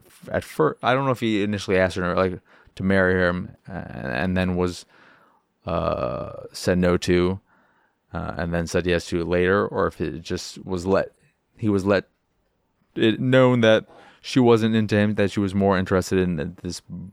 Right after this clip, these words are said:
Barrington or Barlington, whatever the hell the name is. But, um, I'm annoyed by that relationship 'cause I'm just like,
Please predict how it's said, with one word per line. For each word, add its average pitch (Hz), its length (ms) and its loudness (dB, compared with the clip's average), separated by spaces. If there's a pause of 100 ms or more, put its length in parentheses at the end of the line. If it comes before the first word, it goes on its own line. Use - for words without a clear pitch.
(200)
Barrington 90 540 2
or 87 120 -2
Barlington, 87 720 0
whatever 85 240 0
the 82 60 -2
hell 80 120 -2
the 80 80 -4
name 82 240 -4
is. 85 220 -6 (400)
But, 95 100 2
um, 90 320 2 (720)
I'm 127 180 4
annoyed 117 340 4
by 107 140 4
that 101 220 4
relationship 110 580 0
'cause 101 80 -4
I'm 98 100 0
just 95 200 -4
like, 92 320 -2